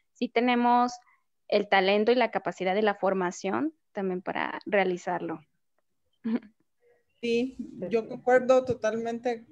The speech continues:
Speaker 2: con Isabel. Hay mucho talento en el sistema de universidad virtual. Se tiene muy desvirtuada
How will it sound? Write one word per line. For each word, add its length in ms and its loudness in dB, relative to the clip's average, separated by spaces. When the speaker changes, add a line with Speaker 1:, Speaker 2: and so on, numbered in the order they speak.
Speaker 2:
con 220 -10
Isabel. 600 -4
Hay 180 -6
mucho 340 -6
talento 840 -4
en 100 -8
el 100 -6
sistema 380 -10
de 100 -6
universidad 560 -8
virtual. 580 -4
Se 200 -6
tiene 320 -6
muy 260 -2
desvirtuada 1160 -2